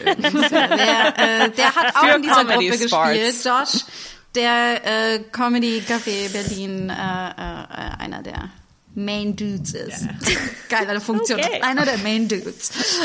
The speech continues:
Speaker 2: Ähm,
Speaker 3: The
Speaker 2: aber
Speaker 3: main
Speaker 2: was halt
Speaker 3: man.
Speaker 2: total spannend ist, also das ist ja aber dieses Comedy Sports ist ja eine Riesenmarke und glaub ich, ähm,
Speaker 4: Nein, in
Speaker 2: sehr viel
Speaker 4: Amerika
Speaker 2: wert.
Speaker 4: nehmen die
Speaker 2: Und ich
Speaker 4: das ja
Speaker 2: glaube,
Speaker 4: noch mehr
Speaker 2: darum
Speaker 4: ernst.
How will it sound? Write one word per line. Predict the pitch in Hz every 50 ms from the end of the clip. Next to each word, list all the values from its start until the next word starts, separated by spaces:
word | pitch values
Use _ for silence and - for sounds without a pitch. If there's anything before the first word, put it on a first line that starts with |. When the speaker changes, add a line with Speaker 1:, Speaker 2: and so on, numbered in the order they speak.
| - - -
Speaker 2:
Ähm, | 240 240 233 233 226 240 240 240
Speaker 3:
The | - - 175
Speaker 2:
aber | 208 220 247
Speaker 3:
main | 240 226
Speaker 2:
was | 226 214 208
halt | 277 180 160
Speaker 3:
man. | 151
Speaker 2:
total | 156 165 262 254 247
spannend | - - 277 294 277
ist, | 269 -
also | - 226 277 254
das | 277 285 -
ist | - 294 294 - -
ja | 339 262 -
aber | 247 240
dieses | 240 247 226 214 - -
Comedy | - 262 285 285 277 277 247 254
Sports | 233 - - - 220 214 214 220 214 -
ist | - - 240 233
ja | 240 226
eine | - 220 220 220 196
Riesenmarke | 208 233 254 285 285 - 233 226 220 208 208 214 220 226 226 - 214 185 180 185 - - -
und | - 214 214
glaub | 214 214 208 214 208
ich, | 208 208 208 196 - - - -
ähm, | 185 185 190 185 185 185 185 185 190 - - - - - - - -
Speaker 4:
Nein, | 247 247
in | 254
Speaker 2:
sehr | 254 226 208 262
viel | 262
Speaker 4:
Amerika | 277 208 196 185 -
Speaker 2:
wert. | 233 226 208
Speaker 4:
nehmen | - 240 240
die | 233
Speaker 2:
Und | 233 233
ich | 233 226
Speaker 4:
das | 214
ja | 247 240
Speaker 2:
glaube, | 240 262 240 214
Speaker 4:
noch | 220 233 226 240
mehr | 226 233
Speaker 2:
darum | 240 254 165
Speaker 4:
ernst. | 165 165 160 170 196 - - -